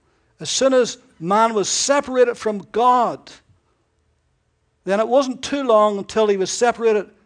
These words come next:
from each other. They were separated from each other. And this is where we see how Cain slew Abel.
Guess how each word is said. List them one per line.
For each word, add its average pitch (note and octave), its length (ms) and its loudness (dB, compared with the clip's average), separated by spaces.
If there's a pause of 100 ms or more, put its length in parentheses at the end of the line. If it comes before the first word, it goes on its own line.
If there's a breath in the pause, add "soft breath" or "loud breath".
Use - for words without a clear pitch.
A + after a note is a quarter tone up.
(180)
from F#3+ 260 -6
each G#3+ 200 -4
other. B3 200 4
They F#3+ 100 2
were F3+ 80 -2
separated G#3 500 -2 (120)
from G#3+ 360 -2
each G#3 200 -4
other. A#3 340 2 (400 soft breath)
And F3+ 80 -8
this G#3 140 -2
is G#3 160 -6
where G3+ 100 0
we F#3+ 120 0
see A#3+ 320 -2
how F#3+ 260 0 (200 loud breath)
Cain A#3 440 -6
slew A3 320 -2
Abel. A#3+ 640 0